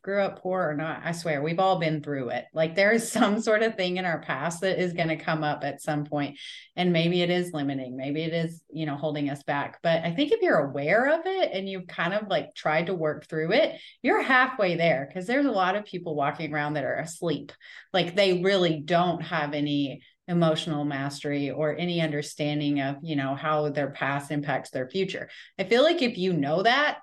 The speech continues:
you're halfway there into understanding, you know, and how to overcome it. So, like, at what point do you get off the hamster wheel and just get to work doing what lights you up?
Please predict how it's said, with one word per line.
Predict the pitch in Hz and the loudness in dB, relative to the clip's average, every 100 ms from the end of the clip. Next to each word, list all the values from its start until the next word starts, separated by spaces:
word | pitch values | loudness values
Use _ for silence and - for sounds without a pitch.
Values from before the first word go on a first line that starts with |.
| _ _ | _ _
you're | 202 196 | -2 0
halfway | 196 214 214 208 175 | 0 -2 0 -2 0
there | 175 175 147 | 0 0 0
into | 165 165 156 | -2 -4 -4
understanding, | 170 170 160 - 160 156 165 147 139 143 139 - _ _ _ | -4 -4 -4 -4 0 0 2 0 0 -2 -6 -16 _ _ _
you | 185 175 | -2 0
know, | 143 | 0
and | 151 | -2
how | 135 185 170 | -2 2 2
to | 156 | 4
overcome | 170 165 139 - 190 185 | 2 0 -6 -4 -2 0
it. | 117 98 - | -2 -6 -10
So, | - 202 185 | 2 4 4
like, | 180 175 170 - | 4 2 0 -4
at | 180 175 | -2 0
what | 185 | -2
point | - 196 165 | -4 -8 -4
do | 175 | -2
you | |
get | 175 | 2
off | 165 156 - | 2 2 -2
the | 147 139 - | -4 -6 -4
hamster | 185 185 - 175 | -2 -2 -4 -4
wheel | 151 143 139 | 0 0 0
and | 156 160 | -2 0
just | 156 151 175 170 - _ _ _ | -2 -4 -8 -10 -12 _ _ _
get | 190 185 | -2 0
to | 190 | -2
work | 156 165 190 - | 0 2 2 0
doing | - 160 156 | -4 -2 2
what | 156 156 151 | 4 4 4
lights | 165 170 - | 2 0 -4
you | 156 | 0
up? | 175 185 - | 2 2 0